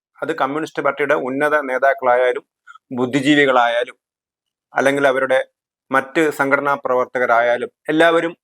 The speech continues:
ഒരുപോലെ ഉദ്ഘോഷിക്കുന്ന വാക്കാണ് കേരള മോഡൽ. അപ്പൊ കേരള മോഡൽ എന്ന് പറഞ്ഞാൽ ഇന്ത്യയിലെ ഏറ്റവും വലിയ മാതൃകയാണ്.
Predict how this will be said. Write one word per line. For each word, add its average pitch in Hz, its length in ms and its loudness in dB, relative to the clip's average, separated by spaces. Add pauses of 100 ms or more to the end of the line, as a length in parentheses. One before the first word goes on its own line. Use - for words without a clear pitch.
ഒരുപോലെ 170 460 2
ഉദ്ഘോഷിക്കുന്ന 147 580 -2
വാക്കാണ് 123 480 0 (120)
കേരള 151 260 4
മോഡൽ. 117 280 -10 (1120)
അപ്പൊ 147 200 -2
കേരള 214 280 4
മോഡൽ 185 260 0
എന്ന് 160 180 -6
പറഞ്ഞാൽ 156 220 -6
ഇന്ത്യയിലെ 151 300 -2
ഏറ്റവും 151 200 -2
വലിയ 143 140 -2
മാതൃകയാണ്. 131 640 -2